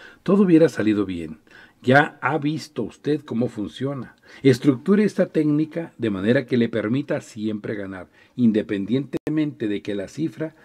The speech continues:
que ellos hayan asignado. La siguiente es la fórmula B U F M, la técnica de tres opciones a elegir que le permite hacerlo con el dinero.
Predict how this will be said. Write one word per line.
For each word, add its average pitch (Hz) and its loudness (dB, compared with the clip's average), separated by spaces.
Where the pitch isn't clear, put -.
que 104 0
ellos 117 4
hayan 98 -4
asignado. 82 -12
La 113 2
siguiente 156 4
es 160 6
la 160 4
fórmula 147 -2
B 156 4
U 156 2
F 131 -2
M, 85 -14
la 110 0
técnica 147 4
de 107 0
tres 113 -4
opciones 113 -4
a 101 -6
elegir 147 -4
que 101 -2
le 98 2
permite 120 2
hacerlo 151 -2
con 104 -6
el 98 -6
dinero. 85 -10